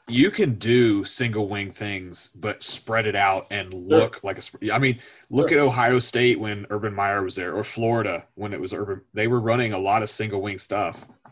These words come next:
Speaker 2: And, you know, the team that I go back, you know, in, but I didn't know what the single wing was when they were doing it. But now that I reflect back, was what Arkansas was doing.
Speaker 1: Oh, yeah.
Speaker 2: When the, when the Wildcat really became a thing with, um, Felix Jones and, um,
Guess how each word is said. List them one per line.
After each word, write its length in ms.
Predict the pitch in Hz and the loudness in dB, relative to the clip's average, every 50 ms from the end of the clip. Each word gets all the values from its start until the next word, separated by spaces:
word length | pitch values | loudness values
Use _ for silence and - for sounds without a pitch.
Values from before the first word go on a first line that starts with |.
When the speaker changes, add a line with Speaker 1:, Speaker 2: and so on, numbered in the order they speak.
| _ | _
Speaker 2:
And, 120 | 180 190 190 - 175 | -4 -2 -2 0 2
you 100 | 185 185 | 4 4
know, 40 | 180 | 4
the 120 | 170 170 160 | 4 2 0
team 220 | - - 285 330 | 2 4 4 4
that 80 | 233 190 | 6 6
I 100 | 190 233 | 4 4
go 140 | 208 185 160 | 4 2 2
back, 260 | 147 143 139 135 135 - 151 143 | 2 2 2 0 -2 -4 -8 -4
you 140 | 147 147 143 | 0 0 0
know, 100 | 139 139 - | 0 -2 -2
in, 260 | 143 143 143 143 135 - _ _ _ _ | 0 0 0 0 -2 -6 _ _ _ _
but 180 | 151 143 165 - 113 | -8 -6 -4 -2 0
I 80 | 147 175 | 2 2
didn't 140 | 180 170 | 2 4
know 60 | 170 160 | 2 2
what 80 | 156 | 2
the 60 | - | 0
single 200 | - 175 160 156 | -4 0 2 2
wing 160 | 156 143 131 123 | 2 2 2 2
was 180 | 147 160 156 | 2 0 2
when 80 | 147 143 | 2 0
they 80 | 135 | -2
were 60 | 120 110 | -2 -2
doing 200 | 127 165 170 147 | -2 0 0 0
it. 100 | 127 101 | 0 -2
But 80 | 123 127 | -2 -2
now 180 | 127 135 139 | 0 0 0
that 80 | 143 135 | 0 0
I 120 | 127 123 117 117 - _ | 0 -2 -4 -6 -12 _
reflect 360 | 139 135 135 - 123 117 - | -10 -10 -6 -6 -6 -6 -6
back, 260 | - 143 180 226 233 - | -6 -2 -2 -2 -2 -2
was 120 | 156 131 | -4 -4
what 120 | 135 139 | -2 0
Arkansas 360 | 127 185 214 - - 139 - 113 110 | 0 0 0 -2 -6 -6 -6 -6 -6
was 120 | 110 - _ | -8 -12 _
doing. 120 | 110 107 - _ _ _ _ _ _ _ _ _ _ _ | -18 -18 -18 _ _ _ _ _ _ _ _ _ _ _
Speaker 1:
Oh, 60 | 104 | -6
yeah. 180 | 95 90 85 82 - - - _ _ | -6 -6 -6 -8 -12 -18 -20 _ _
Speaker 2:
When 220 | 151 156 151 151 | 0 0 2 4
the, 120 | 151 147 139 | 4 2 4
when 200 | 143 147 151 143 | 2 2 2 2
the 80 | 139 | 2
Wildcat 600 | 131 117 131 151 165 165 165 160 - 156 147 147 147 | 0 2 2 2 4 4 2 2 2 0 0 2 0
really 200 | 151 151 151 143 | -2 0 0 0
became 360 | 135 131 135 - 151 151 143 | -2 -4 -4 -2 -2 0 0
a 40 | 139 | -2
thing 380 | 135 - 165 170 165 147 139 135 | -2 0 0 2 2 2 0 0
with, 260 | 131 123 - - - | -2 -4 -6 -6 -4
um, 460 | 123 120 120 117 117 113 113 113 120 - _ _ _ - - _ _ _ _ _ _ - - - - - | -4 -2 -2 -4 -4 -6 -8 -12 -14 -18 _ _ _ -20 -20 _ _ _ _ _ _ -20 -18 -18 -14 -4
Felix 240 | - 180 180 165 160 | 2 4 4 4 4
Jones 500 | 139 143 160 160 160 160 160 151 147 139 | 4 4 6 6 8 6 6 4 2 0
and, 260 | 135 131 127 123 120 | -4 -4 -4 -4 -4
um, 520 | 120 117 113 113 113 110 110 110 101 85 | -4 -4 -4 -6 -8 -10 -10 -12 -14 -14